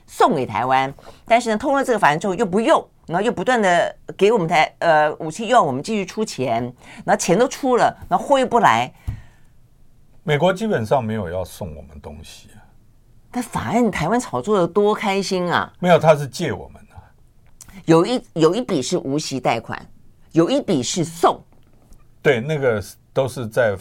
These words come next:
Speaker 2: 法，就是说，拨-，应该是这样说，这些提议都有。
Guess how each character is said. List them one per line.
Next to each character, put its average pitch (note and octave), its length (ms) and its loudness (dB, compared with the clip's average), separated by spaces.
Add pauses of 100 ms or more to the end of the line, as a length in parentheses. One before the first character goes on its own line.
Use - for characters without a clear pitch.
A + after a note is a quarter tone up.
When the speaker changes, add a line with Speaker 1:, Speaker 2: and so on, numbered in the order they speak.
(440)
Speaker 2:
法， F2 440 -4 (200)
就 F3 120 0
是 D3+ 80 0
说， C#3+ 400 2 (520)
拨-， D#3+ 280 2 (440)
应 F3+ 140 0
该 F3+ 120 10
是 E3+ 140 -2
这 D#3 100 0
样 B2+ 140 0
说， A#2 220 -4
这 C3 160 -6
些 B2+ 160 -6
提 F#2 260 -14
议 A2 240 -8
都 F#2+ 220 -8
有。 - 280 -14